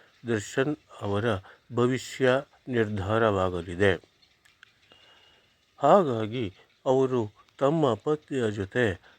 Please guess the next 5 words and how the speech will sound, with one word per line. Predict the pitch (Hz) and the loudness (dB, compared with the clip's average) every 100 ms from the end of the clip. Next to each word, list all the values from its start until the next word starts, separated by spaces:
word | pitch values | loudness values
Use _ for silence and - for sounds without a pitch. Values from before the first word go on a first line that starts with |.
| _ - | _ 0
ಟೆಂಪಲ್ | 131 143 143 147 | 0 0 -2 -2
ರನ್ | 131 110 120 143 151 | -2 0 0 -4 -8
ಶುರು | 131 120 117 | -4 -2 0
ಮಾಡಿದ್ದಾರೆ. | 95 92 104 101 90 82 92 98 - _ _ _ _ _ - _ _ _ _ _ _ _ _ _ - | 0 0 -2 -4 -2 0 2 2 0 _ _ _ _ _ -20 _ _ _ _ _ _ _ _ _ -8
ಚಿತ್ರದುರ್ಗದ | 107 - 95 101 98 104 | -2 0 2 2 2 2